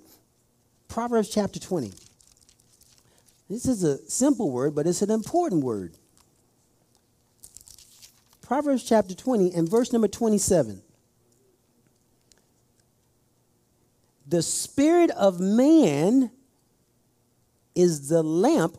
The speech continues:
of the Lord, searching all the inner depths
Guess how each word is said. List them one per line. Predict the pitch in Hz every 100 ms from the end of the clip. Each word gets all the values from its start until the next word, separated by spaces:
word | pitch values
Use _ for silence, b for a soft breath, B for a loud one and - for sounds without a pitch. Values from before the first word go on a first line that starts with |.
| -
of | 165 170
the | 185
Lord, | 190 214 180 113 92 92 _ _ _ _ _ _
searching | - 226 214 180 160
all | - 190 254 285 302
the | 220 160 -
inner | 214 240 226
depths | 156 208 175 156 -